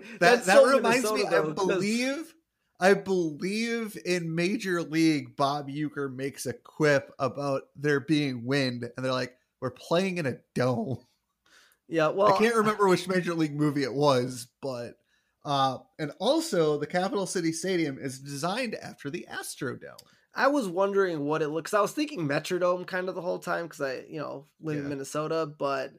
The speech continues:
Speaker 2: I knew it didn't necessarily look like the Metrodome.
Speaker 1: Astrodome. I don't know why
Speaker 2: Astrodome.
Speaker 1: they chose the Astrodome, but that's what they chose.
Speaker 2: Maybe Springfield is secretly in Texas or near Texas. Okay, we don't know.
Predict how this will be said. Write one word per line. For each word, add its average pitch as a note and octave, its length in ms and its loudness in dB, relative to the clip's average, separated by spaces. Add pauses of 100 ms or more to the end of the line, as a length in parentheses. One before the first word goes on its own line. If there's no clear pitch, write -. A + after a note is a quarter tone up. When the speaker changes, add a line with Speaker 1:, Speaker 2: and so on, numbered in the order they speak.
Speaker 2:
I F3 120 -4
knew G#3+ 180 0
it G#3 80 2
didn't D#3+ 260 -4
necessarily D3+ 500 -2
look C3+ 320 -10
like D#3+ 360 -6 (1120)
the D#3+ 80 0
Metrodome. F3 640 -2
Speaker 1:
Astrodome. A#2+ 380 -12
I D#3 100 2
don't A#3+ 140 6
know A3 120 4
why F3 160 6
Speaker 2:
Astrodome. - 20 0
Speaker 1:
they D3+ 120 -2
chose F#3 360 0
the D3+ 120 0
Astrodome, B2 800 -4 (320)
but B2+ 120 -4
that's D3 200 0
what C#3+ 120 -4
they B2 100 -6
chose. - 320 -12
Speaker 2:
Maybe D#3 280 -6
Springfield D3 640 -6
is A#2 120 -8
secretly C3 640 -8
in F#2 180 -20 (100)
Texas - 880 -14 (240)
or D#3+ 200 0
near C#3 440 -4
Texas. - 680 -12
Okay, D3+ 220 -4
we D3+ 120 -2
don't A#2+ 200 -8
know. - 180 -20